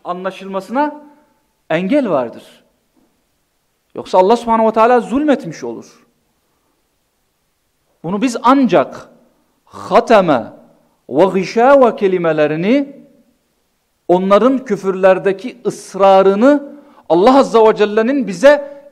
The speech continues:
ibrazı olarak anlayabiliriz kardeşlerim. Küfürdeki inatları, lütfen bunu not edin. İnat diyorum bakın.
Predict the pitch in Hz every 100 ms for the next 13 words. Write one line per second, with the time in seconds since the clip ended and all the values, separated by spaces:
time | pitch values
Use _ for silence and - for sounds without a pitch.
0 | - 208 165 190 196 190 170 240 240 175
1 | 151 143 135 - 135 135 135 127 117 117
2 | 113 131 117 107 - 107 95 _ _ _
3 | _ _ _ _ _ _ _ _ _ _
4 | _ _ _ _ 202 202 262 294 285 269
5 | 226 220 226 214 208 202 120 180 - 254
6 | 226 220 208 233 214 135 120 120 196 202
7 | 254 - - 156 131 120 123 127 110 107